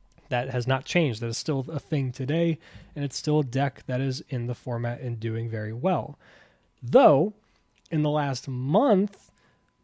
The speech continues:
the prevalence of mono green has gone down somewhat. If you were to go on mono, uh, on, uh, M T G Goldfish and look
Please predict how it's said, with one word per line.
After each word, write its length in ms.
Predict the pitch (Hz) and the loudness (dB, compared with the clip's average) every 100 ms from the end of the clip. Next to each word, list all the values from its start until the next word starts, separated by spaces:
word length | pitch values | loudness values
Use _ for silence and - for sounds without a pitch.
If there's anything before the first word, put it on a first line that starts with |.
| _ _ _ _ - 160 | _ _ _ _ -18 -4
the 180 | 160 165 | 0 0
prevalence 800 | - - 202 240 262 247 214 | -2 4 6 6 4 2 2
of 80 | 196 | 0
mono 280 | 190 185 180 | 2 4 2
green 200 | 175 180 | 2 4
has 160 | 170 143 | 2 2
gone 300 | 156 151 143 | 0 2 2
down 400 | 143 139 135 - _ _ | 0 0 -4 -8 _ _
somewhat. 800 | - - - 311 277 139 123 226 - _ _ _ _ _ _ _ - | -16 -10 -4 0 2 2 0 -8 -10 _ _ _ _ _ _ _ 2
If 180 | 180 - | 4 6
you 80 | |
were 100 | 247 | 4
to 60 | 269 | 6
go 120 | 240 | 6
on 100 | 214 | 6
mono, 320 | 180 170 175 | 6 4 4
uh, 300 | 180 165 151 160 | 2 2 0 0
on, 240 | 139 139 | 0 0
uh, 140 | 131 139 | 0 0
M 140 | 170 | -2
T 100 | 180 | -2
G 120 | 160 | -2
Goldfish 440 | 147 151 151 165 - | 0 0 2 0 2
and 220 | 143 131 | -2 0
look 180 | 147 | -2